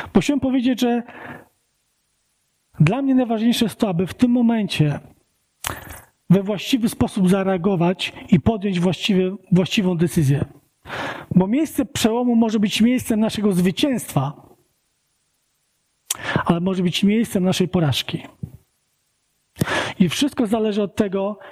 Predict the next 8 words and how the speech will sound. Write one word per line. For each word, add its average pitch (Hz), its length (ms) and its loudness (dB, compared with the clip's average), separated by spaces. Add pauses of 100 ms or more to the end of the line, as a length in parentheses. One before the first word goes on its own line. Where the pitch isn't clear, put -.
(160)
jaką 220 420 2
podejmiemy 190 460 0
w 170 60 0
naszym 185 260 0
życiu 170 220 0
decyzję. 135 560 2 (4000)
Okej. 160 420 2 (2750)
Wiecie, 220 420 0